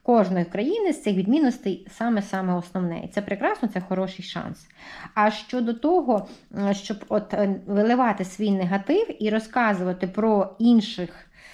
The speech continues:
е, саме-саме погане, е, особисту думку, правда, кожен має на неї право, але знайте, що ваша ж особиста думка, вона формує враження людей,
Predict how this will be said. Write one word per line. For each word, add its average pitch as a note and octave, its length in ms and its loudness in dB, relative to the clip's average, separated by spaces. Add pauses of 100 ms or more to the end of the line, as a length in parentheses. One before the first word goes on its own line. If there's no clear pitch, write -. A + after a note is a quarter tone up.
(260)
е, F#3 360 4
саме-саме G#3 640 2
погане, A#3 720 2 (160)
е, F#3 240 -2 (160)
особисту A#3+ 680 0
думку, A3+ 500 -2 (140)
правда, G3+ 480 0
кожен F#3+ 260 -2
має F3+ 200 0
на F3+ 60 -2
неї F3 220 -2
право, F3 440 -6 (460)
але G3 320 4
знайте, A3+ 460 0
що G3 400 -6 (340)
ваша D4+ 340 -2
ж C4 140 -8
особиста B3+ 500 -6
думка, G#4 500 -4 (120)
вона G#3+ 240 -6
формує G#3 760 -2
враження F#3+ 460 -2
людей, F3+ 460 -4